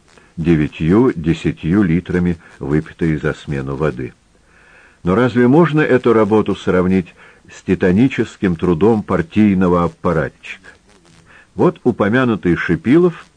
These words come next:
скромно пишет, как он даже в обморок упал от бешеного перенапряжения. Диагноз: динамическое нарушение кровообращения головного мозга на почве истощения нервной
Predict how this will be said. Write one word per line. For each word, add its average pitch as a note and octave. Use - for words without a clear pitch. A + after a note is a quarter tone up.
скромно F2+
пишет, F#2+
как A#2+
он G2
даже E2
в C2+
обморок F#2+
упал A2
от E2+
бешеного F2
перенапряжения. D#2+
Диагноз: F#2
динамическое A2+
нарушение A#2
кровообращения G2
головного E2
мозга A2+
на E2
почве A2+
истощения F#2+
нервной D2+